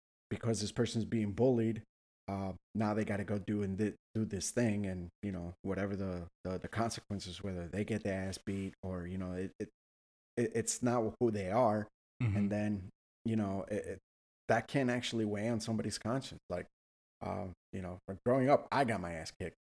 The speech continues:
Speaker 1: on a regular basis. But if somebody bullied me into punching somebody, I,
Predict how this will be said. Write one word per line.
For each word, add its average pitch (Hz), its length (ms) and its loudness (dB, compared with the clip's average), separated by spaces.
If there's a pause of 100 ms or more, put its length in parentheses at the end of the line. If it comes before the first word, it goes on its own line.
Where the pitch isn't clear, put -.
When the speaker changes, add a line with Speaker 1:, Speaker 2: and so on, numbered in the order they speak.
(200)
Speaker 1:
on 107 100 2
a 107 40 4
regular 101 420 2
basis. - 400 -10
But 82 100 -2
if 85 100 -8
somebody 117 260 2
bullied 113 340 4
me 113 140 2
into 110 160 0
punching 110 360 -2
somebody, 95 280 -4
I, 101 140 0